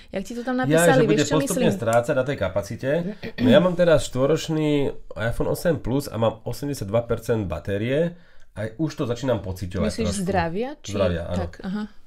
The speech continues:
Speaker 2: A samozrejme, že to sa deje na každom telefóne, že po nejakých troch, štyroch rokoch bude mať osemdesiat percent pôvodnej kapacity. A tým pádom, e,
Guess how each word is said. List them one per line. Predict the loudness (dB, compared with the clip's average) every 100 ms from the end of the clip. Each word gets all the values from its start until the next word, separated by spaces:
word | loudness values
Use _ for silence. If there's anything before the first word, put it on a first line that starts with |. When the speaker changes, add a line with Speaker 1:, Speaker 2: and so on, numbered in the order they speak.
| -14
Speaker 2:
A | -4 0 2 2 2 0
samozrejme, | -2 0 2 2
že | 0
to | -2
sa | -2 0
deje | 2 2
na | 2
každom | 2 2 2 0
telefóne, | 0 0 -2 -2 -4 -4
že | -4
po | -4
nejakých | -4 -4 -4 -6
troch, | -4 -4
štyroch | -4 -4 -4
rokoch | -2 -4
bude | -4 -2
mať | -2 -2
osemdesiat | -4 -8 -6 -4
percent | -4 -4 -4
pôvodnej | -4 -4 -4 -4
kapacity. | -4 -6 -8 -6 -6 -6 -12 -20 -20 -20 -16
A | -10
tým | -6 0
pádom, | 2 2 4 2
e, | 0